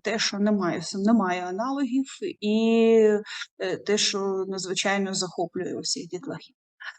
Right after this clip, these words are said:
Так, ну і на завершення свого,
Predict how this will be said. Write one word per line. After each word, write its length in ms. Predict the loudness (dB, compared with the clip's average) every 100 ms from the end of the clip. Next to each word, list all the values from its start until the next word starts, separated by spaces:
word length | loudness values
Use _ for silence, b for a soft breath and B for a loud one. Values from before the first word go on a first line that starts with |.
| B b _ -16
Так, 140 | 2 6
ну 180 | 6 8
і 80 | 8
на 300 | 10 8 6
завершення 720 | 4 4 2 2 -2 -2 0
свого, 840 | 2 2 2 0 0 2 0 -2